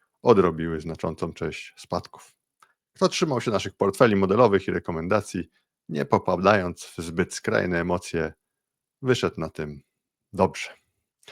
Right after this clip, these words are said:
Z ostatnich, e, wydarzeń, ostatnich dni ważne były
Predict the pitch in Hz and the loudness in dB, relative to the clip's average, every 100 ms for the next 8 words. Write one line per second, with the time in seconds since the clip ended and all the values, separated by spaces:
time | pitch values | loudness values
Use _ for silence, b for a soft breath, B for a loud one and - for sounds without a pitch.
0 | B B _ - 113 175 - 120 98 B | B B _ -8 -4 -4 -4 -4 -4 B
1 | B B 95 92 87 82 92 117 120 87 | B B -2 0 0 0 0 0 0 -4
2 | - 87 87 82 98 131 127 B B B | -6 -6 -6 -6 -4 -4 -4 B B B
3 | - 110 120 113 98 92 90 85 | -6 -2 -2 -2 -4 -2 -4 -6